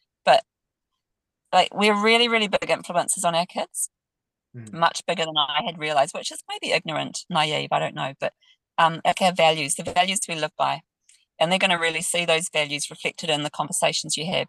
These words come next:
Speaker 1: the words you use, the way you react to stuff, the way your house is set up, the things you give your time and energy to. What do you do? What's your family culture? What do you spend your time, money on? What do you spend your time doing? And those things really, really, really seriously influence your kids.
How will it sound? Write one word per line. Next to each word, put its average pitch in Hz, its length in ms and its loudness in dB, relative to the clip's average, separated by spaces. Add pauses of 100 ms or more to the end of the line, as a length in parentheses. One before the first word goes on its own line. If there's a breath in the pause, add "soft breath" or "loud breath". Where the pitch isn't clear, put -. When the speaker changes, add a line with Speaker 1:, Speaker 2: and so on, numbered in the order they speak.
(100)
Speaker 1:
the 151 60 -14
words 151 260 -4
you 180 80 -6
use, 143 260 -2
the 156 100 -8
way 160 120 2
you 156 140 -4
react 147 300 -2
to - 100 -14
stuff, - 340 -2
the 170 60 -10
way 147 100 -4
your 156 100 -6
house 165 280 -2
is 156 120 -4
set 151 220 -4
up, - 120 2 (420 soft breath)
the 175 60 -12
things 175 260 0
you 165 60 -4
give 160 200 0
your 160 100 -2
time 156 280 2
and 151 80 -2
energy 151 320 -6
to. 135 280 -6 (260)
What 147 140 -2
do 165 60 -6
you 160 80 -4
do? 147 320 -2 (260)
What's - 220 -2
your 160 100 -4
family 151 280 -2
culture? - 360 0
What 151 100 -6
do 165 80 -6
you 147 60 -4
spend 151 320 -6
your 151 100 -4
time, - 260 -4
money 160 260 -6
on? 135 120 -4
What 147 80 -8
do 147 60 -12
you 151 60 -10
spend 151 240 -12
your 151 60 -12
time 147 260 -6
doing? 151 300 -8 (480 loud breath)
And 175 180 2
those 214 260 6
things 165 340 0 (440)
really, 190 640 2
really, 180 680 0 (100)
really 160 380 -4
seriously 147 720 -4 (680)
influence - 560 -4
your 135 100 -8
kids. - 580 -6